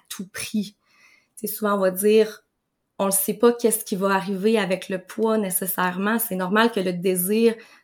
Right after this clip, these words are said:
de changer son corps puisse être encore présent parce qu'on a tous grandi dans une culture, là, qui, qui nous disait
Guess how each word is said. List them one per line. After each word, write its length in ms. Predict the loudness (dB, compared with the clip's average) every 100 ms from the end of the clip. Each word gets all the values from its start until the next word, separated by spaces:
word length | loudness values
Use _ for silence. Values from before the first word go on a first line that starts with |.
| -6
de 120 | -4
changer 360 | 0 0 0 0
son 220 | -2 -2
corps 220 | -2 0
puisse 260 | 0 0 0
être 180 | -2
encore 300 | -4 -4 -8
présent 320 | -4 -4 -4 -4
parce 120 | -6
qu'on 120 | -6
a 80 | -8
tous 240 | -4 -4 -4
grandi 320 | -6 -4 -2
dans 120 | -4
une 200 | -4 -8
culture, 500 | -8 -12 -10 -8 -6
là, 120 | -6
qui, 500 | -8 -12 -8 -6 -6
qui 140 | -8 -12
nous 100 | -8
disait 320 | -6 -8